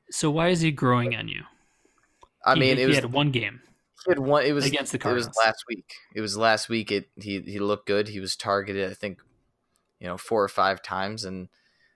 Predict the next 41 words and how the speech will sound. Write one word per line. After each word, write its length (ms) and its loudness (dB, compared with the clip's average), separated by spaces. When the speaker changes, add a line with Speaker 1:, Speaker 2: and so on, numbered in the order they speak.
Speaker 2:
you 100 -4
know, 100 2
I, 280 4
I 40 4
don't 160 -2
think 200 -4
it 40 -6
was 180 -6
that 280 0
bad. 380 2
Um, 380 0
I 120 0
think 200 -8
he's 160 -4
talented 500 -4
enough 340 -2
to 120 -12
where 300 -2
if 180 -8
he 140 -8
gets 360 -4
those 300 -2
targets, 480 -4
then 160 -12
he 120 -10
can, 300 -12
he 120 -8
can 120 -10
perform 400 -6
to 160 -8
a 40 -6
high 180 -6
caliber, 640 -2
but 260 2
they're 160 2
going 300 2
up 140 0
against 320 -4
a 100 -4
really 580 -4
tough 540 -2